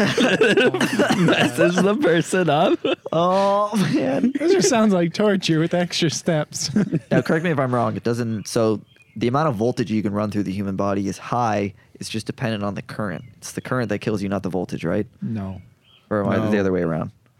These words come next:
Speaker 3: It's, so technically you're right, but that's still not correct because the, having a high voltage, you're still likely to die because you're still likely to create a high current.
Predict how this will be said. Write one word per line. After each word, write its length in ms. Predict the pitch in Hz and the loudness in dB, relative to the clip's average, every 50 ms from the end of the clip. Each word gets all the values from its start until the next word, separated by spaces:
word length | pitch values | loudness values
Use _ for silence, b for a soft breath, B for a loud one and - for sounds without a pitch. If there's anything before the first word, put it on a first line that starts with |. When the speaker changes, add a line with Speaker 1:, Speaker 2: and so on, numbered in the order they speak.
| b b b b b b b b b - | b b b b b b b b b -6
Speaker 3:
It's, 380 | 147 135 - - - - - _ _ | -4 -4 -4 -6 -10 -12 -14 _ _
so 460 | - - 156 147 139 135 127 117 - - - | -6 -2 0 0 2 2 0 -2 -4 -8 -8
technically 540 | - 165 175 170 196 196 185 - 202 196 180 | -4 -4 -2 0 0 0 0 2 0 2 2
you're 120 | 165 147 | 2 2
right, 380 | 135 156 156 131 120 113 107 - _ - | 2 2 2 0 0 -2 -4 -6 _ -4
but 200 | 139 127 127 - - | -4 -4 -4 -4 -4
that's 240 | - 131 131 131 - | -2 -2 -2 -4 -6
still 420 | - - - 156 147 143 139 139 135 | -10 -6 -2 -2 0 0 0 -2 -2
not 320 | 135 135 127 120 120 - - | -2 -4 -4 -4 -6 -8 -8
correct 320 | - 139 127 123 127 _ - | -4 -4 -2 -2 -4 _ -6
because 500 | 135 127 - 135 127 120 120 123 - _ b b b b b b b b b b b | -6 -4 -2 -2 -4 -4 -6 -10 -14 _ b b b b b b b b b b b
the, 180 | 160 139 147 - - 202 214 - B B B B B B B B | -6 -6 -6 -8 -10 -14 -16 -18 B B B B B B B B
having 300 | 170 180 196 220 220 214 | 0 0 2 2 2 2
a 80 | 202 | 0
high 260 | 160 156 185 175 180 | 0 0 0 0 2
voltage, 680 | 165 147 147 151 160 165 - 180 151 143 135 123 - - | 0 2 0 0 0 0 0 0 0 0 0 -2 -4 -4
you're 120 | 151 147 147 | -2 -2 -2
still 300 | - - - 180 175 160 | -2 0 0 0 0 2
likely 400 | 147 151 156 147 - - 151 139 | 2 0 0 -2 0 0 0 0
to 100 | 135 127 | 0 0
die 340 | 117 143 143 143 131 131 123 | 0 0 0 0 0 0 -2
because 320 | 131 127 - 147 131 131 | -2 -2 -2 -2 0 0
you're 120 | 135 131 | 0 -2
still 320 | 135 - - - 151 139 131 | -2 -4 -2 -2 0 0 0
likely 420 | 127 127 135 139 - - 139 127 | 0 0 -2 -2 -2 -2 -2 -2
to 100 | 120 127 | -2 -4
create 500 | 113 - - 123 123 135 139 131 123 - _ - | -6 -6 -4 -2 0 2 2 0 -2 -4 _ -6
a 80 | 139 | -6
high 300 | 113 107 127 131 131 131 | -6 -4 -2 -2 -2 -2
current. 400 | 123 - - 147 127 - - - | -4 -2 -2 -2 -2 -2 -6 -8